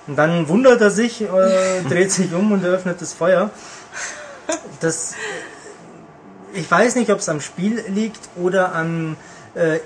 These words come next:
eher niedrig gewählten Schwierigkeitsgrad.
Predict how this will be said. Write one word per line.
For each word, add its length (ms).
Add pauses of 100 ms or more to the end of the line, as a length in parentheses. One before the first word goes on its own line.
eher 180
niedrig 580
gewählten 520
Schwierigkeitsgrad. 1160